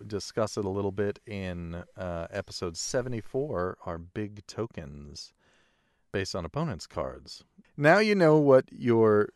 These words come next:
deck strategy and what your deck plan is, what your deck type is. If you have tribal decks, like Shivam has all tribal decks, um, now you have to know what your interactions are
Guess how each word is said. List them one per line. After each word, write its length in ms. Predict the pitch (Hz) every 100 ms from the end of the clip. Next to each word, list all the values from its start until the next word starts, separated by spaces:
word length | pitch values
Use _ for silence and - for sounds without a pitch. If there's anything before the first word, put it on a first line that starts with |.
| 123
deck 280 | 123 127 -
strategy 540 | - 131 123 123 123
and 100 | 104
what 120 | 95
your 160 | 101 98
deck 280 | 98 110 -
plan 340 | - 135 127
is, 240 | 120 113 98
what 160 | 85
your 60 | 90
deck 180 | 95 -
type 340 | - 147 143 -
is. 240 | 120 107
If 120 | 95
you 80 | 98
have 120 | 87
tribal 360 | - 123 120 120
decks, 320 | 113 110 -
like 120 | - -
Shivam 400 | - 143 127 120
has 200 | 117 113
all 200 | 127 143
tribal 360 | 135 120 117 113
decks, 360 | 110 107 - _ - - - _ _
um, 340 | 127 120 117 117
now 220 | 135 127 156
you 100 | 135
have 140 | 131
to 80 | 107
know 180 | 104 101
what 220 | 95 -
your 100 | 87
interactions 800 | 87 90 82 82 - - 73 73
are 360 | 64 - -